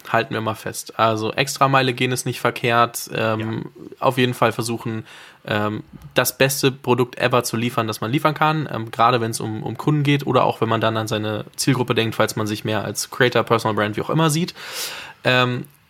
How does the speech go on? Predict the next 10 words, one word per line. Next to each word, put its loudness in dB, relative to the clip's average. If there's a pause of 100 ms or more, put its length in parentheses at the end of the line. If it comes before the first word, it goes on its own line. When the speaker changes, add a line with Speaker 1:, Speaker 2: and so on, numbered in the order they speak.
(100)
Speaker 1:
viel 2
ausprobieren 2
und -2
auch 0
Dinge 0
abschalten, 2
die -2
nicht -4
gut -4
funktionieren. -6